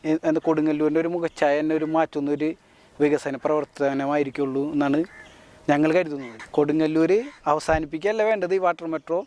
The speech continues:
അത്, ഏഹ്, നമുക്ക് വടക്കോട്ട്, ഏഹ്, സർവീസ് ഇങ്ങനെ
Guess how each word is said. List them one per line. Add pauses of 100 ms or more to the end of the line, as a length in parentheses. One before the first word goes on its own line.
(340)
അത്, (100)
ഏഹ്,
നമുക്ക്
വടക്കോട്ട്, (160)
ഏഹ്,
സർവീസ് (400)
ഇങ്ങനെ